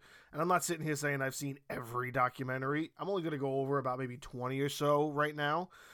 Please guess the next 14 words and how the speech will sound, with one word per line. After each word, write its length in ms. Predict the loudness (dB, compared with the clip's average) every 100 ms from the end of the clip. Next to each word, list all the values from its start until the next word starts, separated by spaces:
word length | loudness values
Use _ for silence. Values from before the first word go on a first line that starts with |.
| -20
simply 320 | -4 2 4 4
because 420 | 2 0 0 0
these 220 | -4 0
are 100 | 0
the 80 | 0
ones 320 | -2 -4 -4
that 220 | -6 -6 -4
I 640 | 0 0 -2 -6 -8 -10 -8
wanna 240 | -4 -4 0
talk 240 | 0 0
about. 260 | -4 -6 -10 _ _ _ _ _ _ _ -10
And 100 | -4
I 80 | -4
figured 560 | -4 -6 4 6 6